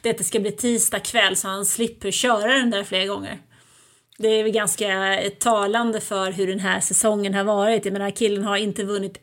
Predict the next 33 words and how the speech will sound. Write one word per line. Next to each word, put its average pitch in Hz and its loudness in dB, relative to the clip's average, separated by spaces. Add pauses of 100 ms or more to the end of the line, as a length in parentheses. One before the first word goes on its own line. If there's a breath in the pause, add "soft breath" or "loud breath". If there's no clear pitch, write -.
ett - -2
lopp. 214 -6 (140)
Han 202 -8
har 208 -6
inte 202 -10
tagit 196 -4
en 196 -4
pole 190 -4
position 190 -6
och 196 -4
det 185 -2
har 190 -2
väl 202 -4
liksom 208 -2
inte 196 -8
hänt 208 -2
under 190 -4
hela 196 0
hans 202 -4 (460 loud breath)
karriär. 208 2 (280 loud breath)
Eh, 214 2
det 220 6
som 220 2
är 220 6
lite 226 4
roligt 240 2
i - 0
det 320 2
hela 214 4
är 202 0
ju 190 4
att - -8
han, 196 -6